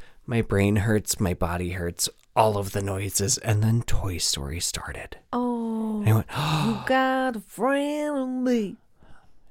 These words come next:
Speaker 1: That song still makes me teary.
Speaker 2: Oh, I know.
Speaker 1: Like, I don't know why I associated with Woody, but, like, there was something about his character and, like, the sadness that he felt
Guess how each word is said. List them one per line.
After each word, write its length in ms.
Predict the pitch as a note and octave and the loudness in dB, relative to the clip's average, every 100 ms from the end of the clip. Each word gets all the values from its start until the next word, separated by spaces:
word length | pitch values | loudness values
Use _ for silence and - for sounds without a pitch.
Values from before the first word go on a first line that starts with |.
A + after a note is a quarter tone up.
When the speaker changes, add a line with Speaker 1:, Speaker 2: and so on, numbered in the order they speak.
| - | 2
Speaker 1:
That 240 | A2+ A#2+ - | 4 6 6
song 340 | C#3+ D3+ D#3 | 6 6 4
still 420 | - - A2+ G2+ | 4 4 6 4
makes 300 | G#2+ G2+ - | 4 0 0
me 100 | A2 | 2
teary. 280 | G2 - - | 2 2 4
Speaker 2:
Oh, 120 | G4+ A4 | 8 8
I 1200 | A#4 A4+ A4+ A#4+ B4+ C5 C5 B4 A#4 G#4+ F#4+ E4+ | 8 8 10 12 12 12 12 12 12 12 10 8
know. 60 | - - - - - | 2 -12 -18 -4 6
Speaker 1:
Like, 300 | A#2+ A#2 - - - - - - - - - - - | 6 6 -4 -18 -18 -18 -20 -20 -20 -20 -20 -8 2
I 100 | C#3 | 8
don't 120 | A3+ | 10
know 120 | C#4 | 10
why 340 | C#3+ G#2 C3 A2+ | 10 8 6 0
I 340 | A#2 A#2 A2+ - | 2 6 4 4
associated 800 | A2+ - A2 G#2 - A#2+ B2 A#2+ | 2 4 4 4 4 2 4 4
with 260 | A2+ A2 - | 2 0 2
Woody, 520 | F#2+ G2+ B2 D#3+ G3 - - | 2 4 2 2 0 -8 0
but, 220 | - G2+ - | 4 4 4
like, 180 | - - | 2 4
there 100 | E3+ | 4
was 100 | G3 | 4
something 300 | - A#3+ A#3+ | 6 6 4
about 240 | - F#3 E3 | 6 6 8
his 200 | G3 - | 6 4
character 640 | - G#3 A#3 - G3+ G3+ | 2 2 2 2 6 8
and, 200 | E3 D#3+ | 8 8
like, 220 | D#3 D3+ - - - | 6 6 0 -14 -10
the 100 | - | 0
sadness 760 | C3 - - C3 D3+ D#3+ D#3+ - | 2 4 4 4 4 4 2 2
that 180 | E3 D3 | 2 2
he 180 | D#3 D3+ | 2 2
felt 600 | - C#3+ C#3 C#3 C#3 | 2 4 6 4 2